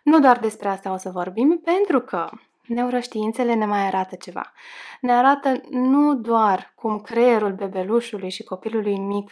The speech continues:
se schimbă în relație cu mama, ci ne arată și că pe măsură ce crește împreună cu bebelușul, și creierul mamei se schimbă. Da? Este stimulat să crească și să învețe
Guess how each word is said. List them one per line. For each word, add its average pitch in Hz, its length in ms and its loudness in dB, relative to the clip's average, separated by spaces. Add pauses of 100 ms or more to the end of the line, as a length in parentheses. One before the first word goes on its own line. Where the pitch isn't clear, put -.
se 208 200 -4
schimbă 226 500 -2
în 180 200 -6
relație 190 460 -6
cu 190 140 -18
mama, 180 440 -12 (540)
ci - 80 -6
ne 269 160 6
arată 277 360 4
și 277 180 -8
că 254 120 -8
pe 247 120 -4
măsură 226 640 0
ce - 160 -10
crește 240 480 0
împreună 202 500 -2
cu 202 100 -20
bebelușul, 185 640 -6 (340)
și - 220 -4
creierul 269 640 2
mamei 175 520 -8 (160)
se - 180 -2
schimbă. 214 600 -4 (320)
Da? 220 200 -6
Este 240 400 -2
stimulat 226 720 -2
să 214 140 -10
crească 208 540 2
și 214 140 -8
să 214 140 -6
învețe 196 640 -4